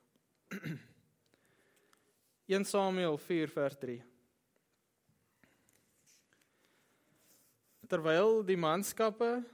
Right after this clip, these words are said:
die laar inkom, sê die oudstes van Israel, "Waarom het die Here ons vandag voor die Fil-, Filistyne verslaan?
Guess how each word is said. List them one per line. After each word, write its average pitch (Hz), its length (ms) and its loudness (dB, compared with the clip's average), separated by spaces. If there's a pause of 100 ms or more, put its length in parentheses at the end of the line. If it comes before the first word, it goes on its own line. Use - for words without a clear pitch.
(460)
die 156 120 -2
laar 143 400 0
inkom, 220 460 0 (100)
sê 185 220 0
die 185 100 0
oudstes 185 400 -4
van 175 240 -8
Israel, 127 480 -4 (160)
"Waarom 196 640 0
het 240 80 -2
die 220 120 -2
Here 170 320 2
ons 185 240 -2
vandag 165 400 -2
voor 196 240 -2
die 190 120 -2
Fil-, 170 320 -4
Filistyne 196 800 -2
verslaan? 175 680 -2